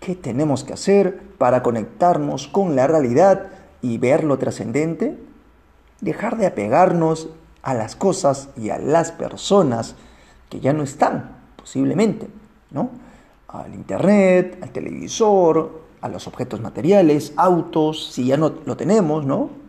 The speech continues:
Pues dejar de recordar eso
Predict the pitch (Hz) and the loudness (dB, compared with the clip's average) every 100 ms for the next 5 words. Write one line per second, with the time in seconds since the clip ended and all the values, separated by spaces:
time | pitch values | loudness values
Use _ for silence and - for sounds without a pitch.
0 | - - - 131 123 120 120 - - - | -20 -20 -2 2 4 2 -2 -8 -8 -8
1 | - 180 262 269 226 - 135 135 202 208 | -6 0 4 4 4 2 0 2 4 4
2 | 226 262 - - | 2 0 -4 -8